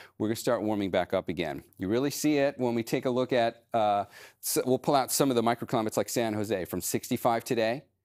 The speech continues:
to seventy-three tomorrow, and then mid seventies over the weekend. And if we look at those inland valleys where you really notice the widest swings,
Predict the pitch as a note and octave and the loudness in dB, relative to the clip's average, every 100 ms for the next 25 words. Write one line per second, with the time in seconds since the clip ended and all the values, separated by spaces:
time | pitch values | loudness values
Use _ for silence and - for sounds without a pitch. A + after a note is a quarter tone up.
0 | _ - - E2 F2+ A#2+ - F3 E3+ B3+ | _ -10 -4 -4 -2 -4 -2 -2 -2 -4
1 | B3+ - - G#2+ G#2+ A2+ A#2 C#3 B2 G#2+ | -8 -12 -6 -2 0 -2 0 0 0 0
2 | A2 G2 F#2+ D3 D#3+ A#2+ G#2+ - - A#2 | -2 -2 0 0 0 0 -2 -8 -4 -2
3 | B2 A#2+ C#3 C#3 A#2+ A2+ G#2+ B2 C3 B2 | 0 2 2 2 2 0 0 0 0 2
4 | G#2+ A2+ A#2+ G2 E2+ E2 - _ G#2+ G#2 | 4 4 2 -2 -4 -10 -14 _ 0 2
5 | G2 F#2+ F#2 G2 E3 E3+ A2+ F2+ F2 - | 2 0 -2 2 2 2 2 -2 -4 -4
6 | F2+ E2+ F2 E2+ G#2 A#2 G2+ - - - | -4 -2 -4 0 0 0 -2 -4 -8 -8
7 | - A2 A#2 D#2+ C#2+ - | -4 -2 -2 -4 -8 -10